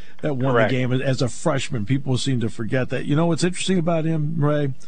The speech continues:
Speaker 1: National championship game last year, they're playing Ohio State, and they kept lining up Smith in the slot. And Ohio State never touched him off the line of scrimmage. I was
Speaker 2: Right.
Speaker 1: like, "You gotta jam this guy."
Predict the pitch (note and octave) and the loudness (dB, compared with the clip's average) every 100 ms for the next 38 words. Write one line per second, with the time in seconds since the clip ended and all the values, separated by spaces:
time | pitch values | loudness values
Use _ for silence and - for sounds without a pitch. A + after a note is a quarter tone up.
0 | - - - - - - F3 G3+ - E3 | -8 -8 -8 -8 -6 0 2 2 0 -2
1 | - E3+ E3+ D#3 A2+ A#2+ C3+ B2+ A#2+ A#2+ | 2 2 2 0 -2 -2 0 0 0 0
2 | A#2+ A2+ - B2 A#2+ - - C#3 C3 A#2+ | -2 -2 -2 -2 -2 -4 -4 -2 -2 -2
3 | A2+ A2+ A#2 G#2 - - A2 G#2 G#2+ A#2+ | -2 -2 -2 -4 -6 -6 -4 -4 -4 -4
4 | A2 C3 B2+ B2 B2+ C3 B2 A2 - - | -2 0 -2 0 0 0 0 -2 -2 -2
5 | A#2+ A2+ A2+ G2 - - G2+ F#2+ G2+ - | -2 -2 -2 -4 -4 -4 -2 -2 -4 -6
6 | - - - - - - D3 C3 A#2+ A2 | -6 -6 -6 -6 -6 -4 -2 0 0 -2
7 | D3 F#3 E3 - - C#3+ A#2+ - - - | 0 0 0 0 0 2 0 -2 -6 -6
8 | - G#2+ A#2+ B2+ D3+ E3 D#3 C3+ B2+ C3 | -2 2 4 4 4 2 0 -2 -2 -2
9 | - A#2+ A2+ G2+ G#2+ G2 G2+ F#2+ F#2 - | -2 -4 -4 -4 -4 -4 -4 -6 -6 -6
10 | F#2+ E2 D#2+ A2 A#2 A#2 G#2 F2 A#2 - | -6 -6 -6 -4 2 4 2 0 -4 -2
11 | F#3+ G#3+ C#3 G2 - - D3+ G3 G#3 C3+ | -2 0 0 -2 -4 0 2 2 2 0
12 | F#2+ - F#2 | -2 -4 -6